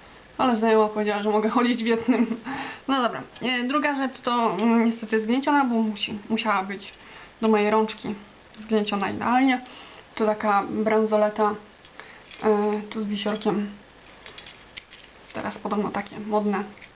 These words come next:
E, czekajcie. Nie włożę jej teraz, jak ją zgniotłam to.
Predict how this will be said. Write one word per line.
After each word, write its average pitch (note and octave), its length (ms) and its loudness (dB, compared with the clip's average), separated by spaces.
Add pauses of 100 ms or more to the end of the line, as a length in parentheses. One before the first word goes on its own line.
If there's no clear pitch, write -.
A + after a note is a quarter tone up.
(1600)
E, D#3+ 120 -2 (500)
czekajcie. - 400 -12 (1900)
Nie A#3 140 6
włożę B3+ 260 0
jej A3+ 180 -2
teraz, - 280 -10
jak A#3+ 180 -10
ją B3 120 -6
zgniotłam A#3+ 460 -4
to. - 80 -16